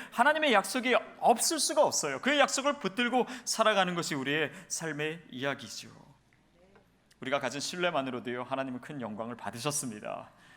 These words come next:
그리고 그것을 통해서 하나님의 일을 이루실 거예요. 그럼 하나님은 여전히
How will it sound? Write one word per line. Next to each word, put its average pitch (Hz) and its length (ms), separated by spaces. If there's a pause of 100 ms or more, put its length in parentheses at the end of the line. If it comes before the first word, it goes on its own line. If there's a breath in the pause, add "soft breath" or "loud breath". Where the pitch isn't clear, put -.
(180 loud breath)
그리고 147 320
그것을 156 340
통해서 180 520 (200 loud breath)
하나님의 285 640
일을 170 460 (140)
이루실 117 400
거예요. 95 260 (1500)
그럼 113 140
하나님은 131 340
여전히 165 500